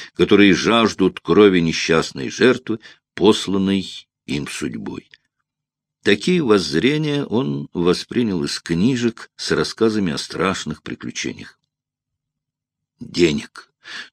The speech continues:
Только деньги их спасут!» Он опять осмотрел тело.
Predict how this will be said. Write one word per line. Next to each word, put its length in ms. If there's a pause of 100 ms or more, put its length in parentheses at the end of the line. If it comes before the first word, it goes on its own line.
Только 600
деньги 560
их 300
спасут!» 680 (1160)
Он 180
опять 340
осмотрел 460
тело. 400